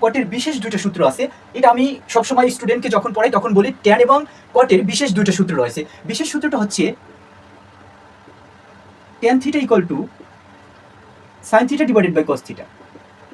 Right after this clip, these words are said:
sin theta divided by cos theta। সেম একই রকমের কটের বিশেষ সূত্রটা হচ্ছে just এটার বিপরীত, অর্থাৎ cos theta divided by sin theta। এই হচ্ছে আমাদের ত্রিকোণমিতিক অনুপাত,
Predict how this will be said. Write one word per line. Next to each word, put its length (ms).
sin 160
theta 200
divided 300
by 80
cos 180
theta। 180
সেম 120
একই 160
রকমের 280
কটের 340
বিশেষ 240
সূত্রটা 340
হচ্ছে 240
just 200
এটার 200
বিপরীত, 300
অর্থাৎ 300
cos 180
theta 260
divided 320
by 100
sin 200
theta। 160
এই 100
হচ্ছে 220
আমাদের 240
ত্রিকোণমিতিক 520
অনুপাত, 220